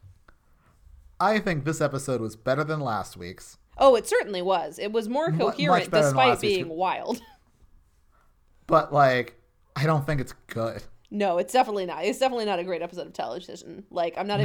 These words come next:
Speaker 2: even gonna,
Speaker 1: it's
Speaker 2: like, joke
Speaker 1: fucking
Speaker 2: around.
Speaker 1: No, it's not. It's like, it's, uh, oh boy. That last fucking scene, though.
Speaker 2: It was unhinged.
Speaker 1: And, like, it's so <laughs> unhinged. And, like,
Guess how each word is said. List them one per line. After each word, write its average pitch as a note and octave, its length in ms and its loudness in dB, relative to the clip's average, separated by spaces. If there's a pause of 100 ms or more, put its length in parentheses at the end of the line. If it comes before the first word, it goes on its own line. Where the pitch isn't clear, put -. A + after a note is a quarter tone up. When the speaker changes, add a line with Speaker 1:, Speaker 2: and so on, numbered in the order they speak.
Speaker 2:
even G#3 140 -2
gonna, - 40 0
Speaker 1:
it's F3 40 -2
Speaker 2:
like, F3 200 -6
joke F3 200 0
Speaker 1:
fucking F3 120 -6
Speaker 2:
around. E3+ 300 -12 (680)
Speaker 1:
No, C#3+ 220 2
it's C#3 260 -2
not. G#2 260 -4
It's B2 180 -8
like, B2 360 -4 (320)
it's, C3+ 420 -6 (220)
uh, A#2+ 300 -2 (920)
oh D#3+ 220 0
boy. A2 500 -2 (720)
That G3+ 300 4
last C3 380 2
fucking C3 440 -2
scene, C#3+ 580 -4
though. G2 360 -10 (320)
Speaker 2:
It - 60 -20
was F#4+ 200 -18
unhinged. F#3+ 540 -4
Speaker 1:
And, F#3 160 -2
like, E3+ 340 0 (240)
it's D3+ 200 -4
so - 260 -2 (120)
<laughs> - 60 -2
unhinged. D#3 640 -6 (300)
And, F3+ 180 2
like, D#3+ 300 2